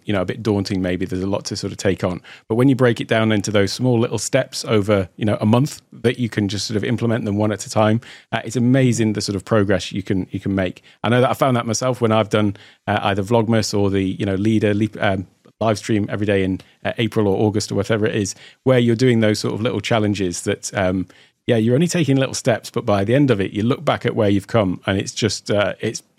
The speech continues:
it's been transformational. So I'm sure that there's gonna be lots of transformations going on in, <laughs> in December this year as well.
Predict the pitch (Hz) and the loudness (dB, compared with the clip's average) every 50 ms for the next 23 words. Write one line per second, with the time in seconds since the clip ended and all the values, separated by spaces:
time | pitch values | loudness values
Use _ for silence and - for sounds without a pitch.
0 | - - - 101 101 - _ - - 143 131 117 107 101 - 123 113 107 - - | -12 -6 -4 -4 -4 -4 _ -2 0 2 4 2 2 2 0 0 0 0 0 -2
1 | 104 101 101 107 - - 98 80 80 - - 98 95 95 - 95 95 92 - - | 0 0 0 0 -2 -4 -8 -10 -10 -6 -4 -4 -4 -4 -4 -6 -8 -6 -4 -2
2 | 120 107 95 95 104 98 101 92 - 104 95 95 95 98 92 87 - - - - | 0 0 0 0 -2 -4 -6 -4 -2 -2 -2 0 0 -2 -2 -4 -6 -16 -20 -20
3 | _ _ - 131 143 151 - - 156 135 113 - - - - 135 135 123 - - | _ _ 0 2 2 2 2 0 -2 -2 -4 -6 -8 -4 -2 0 0 0 -2 0
4 | 120 113 117 110 - - 101 95 - 120 110 104 101 98 95 98 98 101 92 90 | 0 0 0 0 0 0 -2 -2 0 0 0 0 0 0 -2 -2 -2 -2 -4 -4
5 | 95 - - - - - 151 135 - - 147 131 123 113 - - 113 113 127 123 | -4 -8 -12 -6 -2 -2 -2 0 2 0 0 2 2 -2 0 0 0 2 2 0
6 | 113 104 95 - - 107 104 101 98 95 101 95 90 - | 0 0 -4 -4 -4 -4 -4 -4 -4 -6 -6 -8 -8 -12